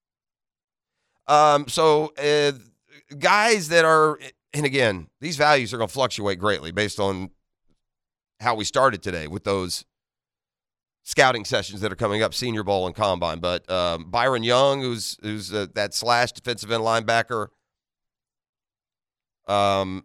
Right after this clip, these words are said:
out of Tennessee. So, uh, that,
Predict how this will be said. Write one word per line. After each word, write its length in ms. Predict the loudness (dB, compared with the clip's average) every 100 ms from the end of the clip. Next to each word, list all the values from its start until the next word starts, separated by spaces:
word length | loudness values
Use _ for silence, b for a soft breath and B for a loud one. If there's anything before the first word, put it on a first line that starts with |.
| -2
out 140 | -2
of 60 | -2
Tennessee. 600 | -4 -4 -6 -6 -6 -10 _ _ _ _ _ _ _ _ _ _ _ _ _ _ _ _ _ _
So, 500 | -8 -2 0 0 -4 _ -4
uh, 360 | -2 0 -2 -6 _ _
that, 320 | -2 -2 -2